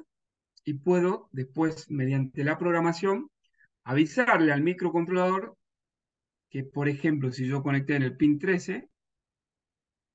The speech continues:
que ese pin trece funcione como salida y que le ponga a esa salida cinco voltios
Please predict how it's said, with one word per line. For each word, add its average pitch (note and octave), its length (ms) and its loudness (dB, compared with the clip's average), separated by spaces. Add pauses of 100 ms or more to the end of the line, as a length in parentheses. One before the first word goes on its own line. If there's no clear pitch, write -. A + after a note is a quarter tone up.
(680)
que E3+ 100 0
ese F3 180 4
pin F3+ 220 0
trece G3 400 0
funcione E3+ 540 0
como C#3 240 -4
salida F#3 580 0
y C#3+ 160 -6
que D3+ 300 0 (880)
le D3+ 300 2
ponga F#3 340 0
a E3 60 2
esa E3+ 180 -6
salida G3 340 0
cinco F#3 360 -2
voltios G3 500 -2